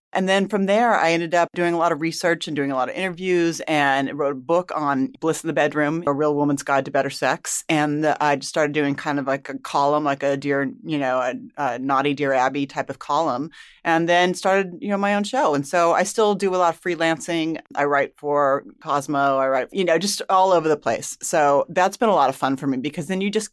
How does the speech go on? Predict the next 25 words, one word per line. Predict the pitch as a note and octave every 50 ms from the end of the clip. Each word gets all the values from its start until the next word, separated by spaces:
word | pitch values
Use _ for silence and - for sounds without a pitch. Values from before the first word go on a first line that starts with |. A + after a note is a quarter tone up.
| _
really | F3+ F3 F#3+ F#3 F#3+ F3
get | E3+ D3
a | C3+
chance | - E3+ D#3 D#3 D3+
to | - D3
kind | - D3 D3 C#3 C#3
of | C3+
explore | C3+ - - - - - D3 C#3+ D3 D3 D3 D3 D3+ C#3+
sexuality. | - E3 D#3 - - F3+ F#3 F#3+ E3 C#3
I | C3+
feel | - E3+
my, | D#3+ D#3 D3+ D#3 - -
I'm | D3 C#3 C3+ C#3 C#3
kind | - - C#3+
of | C#3 C3+
like | B2+ -
a | B2
sex | - - C3 C3 - - -
tour | - - F3 E3+
guide, | D3 B2 G#2 F#2+ E2+ A2+ C3+
which | B2+ C3 B2+ - C3
I'm | C3 B2+
sure | - - C#3+ C#3+
that | C#3+ C3+ A#2+ A#2+
you | C3+ C#3 C#3 C#3 C#3 C#3 C#3+